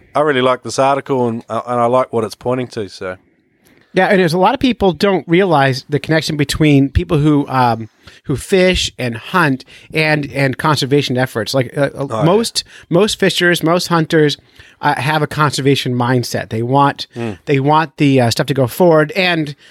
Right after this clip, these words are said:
Speaker 2: you know, not just the work they're doing, like, with stuff like this, but their fees that they spend on their hunting and fishing equipment, a lot of that goes to conservation efforts. So they're, they're usually meeting it, you know, in, in different areas as well. So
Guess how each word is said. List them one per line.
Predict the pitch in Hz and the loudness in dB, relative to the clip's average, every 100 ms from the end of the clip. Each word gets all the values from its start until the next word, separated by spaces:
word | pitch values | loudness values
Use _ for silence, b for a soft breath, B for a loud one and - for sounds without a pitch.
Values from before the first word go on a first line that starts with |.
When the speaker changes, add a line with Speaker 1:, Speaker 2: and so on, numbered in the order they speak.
| B - | B -2
Speaker 2:
you | 196 | 0
know, | 156 | 2
not | 196 | 0
just | - 185 - | 0 -2 0
the | |
work | 143 160 | 0 0
they're | 151 | 0
doing, | 139 147 | -2 0
like, | 131 135 | -2 -4
with | 120 | -4
stuff | 143 - | -4 -2
like | 120 113 | -4 -2
this, | 123 - | -2 -2
but | 175 139 _ b b b b | -2 -2 _ b b b b
their | 156 131 | -2 -2
fees | - 185 190 160 | 0 2 2 0
that | 139 | 0
they | 131 | -2
spend | - 180 170 156 | -2 0 2 2
on | 139 135 | 2 2
their | 131 | 2
hunting | 139 143 135 | 0 -2 -2
and | 123 | -2
fishing | 156 - 131 | -2 -2 -4
equipment, | 123 220 151 131 127 | -2 -4 0 0 2
a | 139 | 2
lot | 151 | 2
of | 135 | 0
that | 123 | -2
goes | - 151 165 156 | 2 2 2 0
to | - | -4
conservation | 120 123 113 117 117 - | -4 -4 -4 -4 -4 -2
efforts. | 123 - - - | -2 -4 -8 -4
So | 123 | -2
they're, | 117 113 - B B B | 0 -2 -6 B B B
they're | 151 | 0
usually | 151 156 147 | 0 2 2
meeting | 143 139 | 2 2
it, | 131 123 _ _ | 0 -2 _ _
you | - 139 | -6 -4
know, | 113 | -2
in, | 110 110 | -4 -6
in | 120 | -4
different | 135 117 | -4 -2
areas | 117 117 95 107 | -4 -4 -6 -8
as | 104 | -12
well. | 104 101 - B B B B | -10 -12 -14 B B B B
So | 117 107 | -2 -2